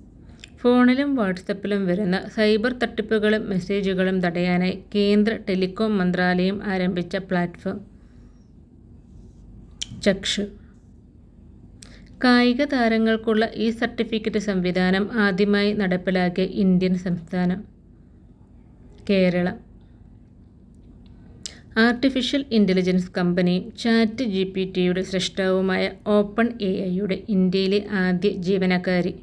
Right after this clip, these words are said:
പ്രഗ്യ മിശ്ര. കമ്പ്യൂട്ടർ ചിപ്പ് നിർമ്മാണ രംഗത്തെ ശ്രദ്ധേയരായ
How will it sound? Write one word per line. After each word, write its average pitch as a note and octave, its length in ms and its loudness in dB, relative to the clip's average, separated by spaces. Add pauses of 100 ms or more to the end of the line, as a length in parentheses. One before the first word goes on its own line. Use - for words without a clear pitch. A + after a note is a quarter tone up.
(2250)
പ്രഗ്യ F#3+ 500 0
മിശ്ര. G3+ 380 -2 (1900)
കമ്പ്യൂട്ടർ B3 480 2
ചിപ്പ് A#3 420 -2
നിർമ്മാണ F#3+ 440 0
രംഗത്തെ F#3 520 0
ശ്രദ്ധേയരായ G#3 920 0